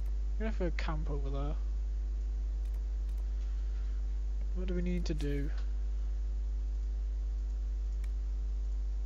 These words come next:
Threat remains. Go to the war room. Travel to Val Roy-,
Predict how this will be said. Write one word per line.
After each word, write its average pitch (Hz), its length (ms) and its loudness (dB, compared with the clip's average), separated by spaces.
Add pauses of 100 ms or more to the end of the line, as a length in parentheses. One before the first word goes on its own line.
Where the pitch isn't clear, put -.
(560)
Threat 147 260 0 (100)
remains. 139 600 0
Go 190 160 6
to 185 180 2
the 170 140 4
war 180 200 6
room. 160 380 4 (1040)
Travel 180 300 4
to 160 480 4 (320)
Val 170 440 4
Roy-, 165 760 2